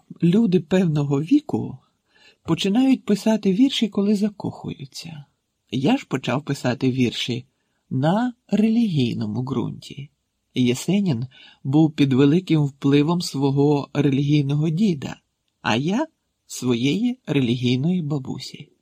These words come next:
Взагалі, я хотів бути ченцем. Ось мій перший вірш.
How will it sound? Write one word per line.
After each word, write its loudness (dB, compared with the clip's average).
Взагалі, -2
я -4
хотів -2
бути -8
ченцем. -10
Ось 2
мій 4
перший 0
вірш. -2